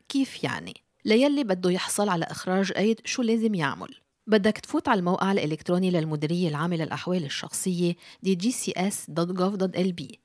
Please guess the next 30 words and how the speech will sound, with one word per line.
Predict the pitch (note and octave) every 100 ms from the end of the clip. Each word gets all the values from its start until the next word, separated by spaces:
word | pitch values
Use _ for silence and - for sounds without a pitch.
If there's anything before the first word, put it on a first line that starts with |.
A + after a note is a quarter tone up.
| - -
بتلاقوا | F3 - F3 F3+ G#3
نموذج | G#3+ D3+ E3 D#3+ -
طلب | - F#3+ E3+
إخراج | - F3+ E3 F3+
الأيد. | - C#3+ D3+ - _ - -
بتعبي | - F3 D#3+ -
الطلب | - F#3+ F#3+ A3+ - -
إما | B3+ G3 -
إلكترونيًا | F3 - - D#3 F#3+ F#3 G#3 B3+ -
أو | B3+
بخط | G3 F#3+ A#3+ -
اليد | G3+ G3 G#3 G3 -
بعد | D3+ D3+ -
طبع | G3 F#3+
الطلب. | - - - - - _ _
هيدا | C#4 D4 B3+
الطلب | - G#3+ A3 A3+ -
يلي | G3 F3 E3+
بيتضمن | D3+ D#3 E3+ F3+ F#3+ G#3+
بياناتكن | D#3 D3 F3+ - C#3
الشخصية | - C3+ - - G3 F3+ A#3 B3+
بده | F3+ D#3 C#3
يروح | C#3+ F#3+ A3+ G#3
عند | E3+
المختار | C3+ A#2+ - F#3+ G#3+
ليتوقع، | A3 A#3 A#3 A#3 - - C#3+ D3 - - -
وبده | G3 A3 D#3
ينرفق | C#3 D3 F3 - -
بصورتين | D#3 - - - G3
شمسيتين. | - F#3 - G3+ - F3